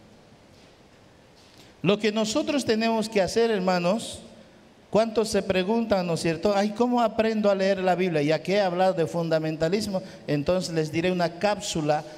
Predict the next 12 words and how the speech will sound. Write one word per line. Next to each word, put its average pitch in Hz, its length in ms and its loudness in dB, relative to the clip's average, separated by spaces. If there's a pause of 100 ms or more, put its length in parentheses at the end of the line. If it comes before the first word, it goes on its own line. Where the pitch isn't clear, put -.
(180)
¿cómo 190 320 0
puedo 175 360 -2
aprender 147 480 0
a 143 60 2
leer 135 300 0
la 127 140 0
Biblia? 110 460 -2 (2750)
Ustedes 185 400 -2
búsquense 170 540 -2
en 160 120 -2
el 143 120 0
famoso, 147 720 -2